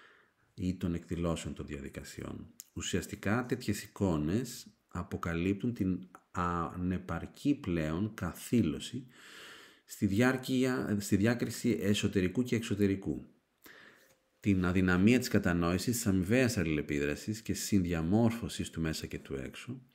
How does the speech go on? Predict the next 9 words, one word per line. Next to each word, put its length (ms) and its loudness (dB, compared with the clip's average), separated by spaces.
και 120 2
ουσιαστικά 440 2
συλλαμβάνουν 560 4
το 80 0
σώμα 360 0
ως 320 0
ένα 220 2
καλά 440 -2
καθορισμένο, 960 -6